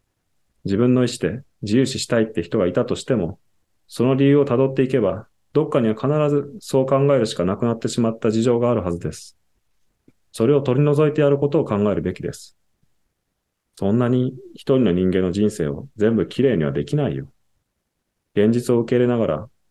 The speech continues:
ちょっとでも生活がマシになったら、ああ、よかったなって、ほっと一息ついてるっていうのを、ずっと繰り返しているうちに人生が過ぎていくと思う。解決しようのない問題、たくさん抱えて生きてる。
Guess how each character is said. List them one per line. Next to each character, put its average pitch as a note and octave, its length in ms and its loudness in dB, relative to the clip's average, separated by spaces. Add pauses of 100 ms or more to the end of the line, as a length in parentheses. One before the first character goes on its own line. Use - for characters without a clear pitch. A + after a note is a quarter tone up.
(220)
ち - 80 -2
ょ - 20 2
っ B2+ 60 -2
と C3 100 0
で G#2 80 2
も F2 100 -2
生 G2+ 180 0
活 G#2 180 -2
が F#2+ 80 2
マ F#2+ 120 0
シ G#2+ 140 -4
に G2+ 60 2
な G#2 80 2
っ G#2+ 80 -8
た - 80 -4
ら、 D2 180 -8 (500)
あ G#2+ 140 0
あ、 F#2+ 60 2
よ G2 100 2
か G#2 120 -2
っ - 80 -10
た D#2+ 120 -4
な F2 120 0
っ F2 80 -10
て、 - 200 -14 (200)
ほ F#2+ 80 -2
っ - 100 -6
と A#2+ 120 0
一 B2+ 220 0
息 - 160 -6
つ - 140 -2
い G#2+ 80 2
て E2+ 100 0
る G2+ 160 0
っ - 20 -20
て E2 100 -6
い D#2 40 -2
う D2+ 40 -4
の C#2+ 160 -8
を、 - 60 -18 (1000)
ず F#3+ 100 -2
っ F3+ 40 -2
と F3 140 -2
繰 C3 100 2
り C3 60 2
返 C3+ 200 2
し C3+ 80 -6
て C3+ 100 2
い - 20 2
る C3 80 2
う B2+ 40 -2
ち B2+ 180 -4
に C3+ 240 -2 (100)
人 A#2+ 180 0
生 F#2+ 140 -2
が D#2+ 60 0
過 - 180 -4
ぎ G2+ 100 0
て E2+ 100 -2
い D#2+ 60 -2
く - 80 -14
と D#2+ 100 -4
思 D2 160 -4
う。 - 140 -12 (1080)
解 A2 180 0
決 A2+ 180 -2
し - 100 -4
よ A#2 100 4
う - 20 2
の A#2 80 2
な A#2 160 2
い G2+ 40 2
問 E2+ 180 0
題、 E2 240 -4 (340)
た F2+ 140 -6
く - 40 -16
さ A#2 140 -2
ん A2 60 -4
抱 A#2 240 -2
え A2+ 40 -2
て A2+ 120 0
生 G#2+ 80 -6
き - 40 -20
て G#2+ 100 -4
る。 - 180 -16